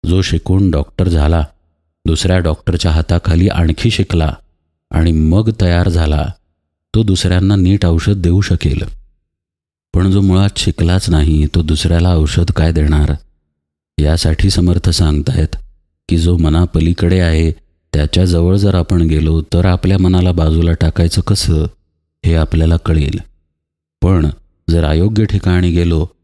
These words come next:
तर आपणच अडकून जाऊ. "शिष्यास न लविती साधन, न करविती इंद्रिय दमन,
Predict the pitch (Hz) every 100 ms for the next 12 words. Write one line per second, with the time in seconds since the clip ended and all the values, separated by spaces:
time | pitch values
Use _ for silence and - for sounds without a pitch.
0 | _ _ 87 82 76 78 85 101 98 82
1 | - - 80 76 71 67 - - _ _
2 | _ _ _ _ _ _ _ _ - -
3 | 82 - 85 87 - 90 87 92 85 87
4 | 98 92 82 78 85 98 78 - _ _
5 | _ - 101 - 90 92 98 101 101 90
6 | 90 98 90 82 104 92